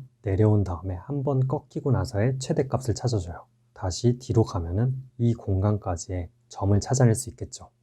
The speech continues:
여기서부터 여기까지 정렬을 하게 되면은 이러한 그래프가 만들어지고 전체적으로 오름차순이 되는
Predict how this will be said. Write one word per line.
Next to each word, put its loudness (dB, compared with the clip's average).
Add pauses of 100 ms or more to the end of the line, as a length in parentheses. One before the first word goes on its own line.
(460)
여기서부터 0 (140)
여기까지 -6
정렬을 4
하게 4
되면은 -2 (220)
이러한 2
그래프가 -2
만들어지고 -4 (140)
전체적으로 -2
오름차순이 4
되는 -4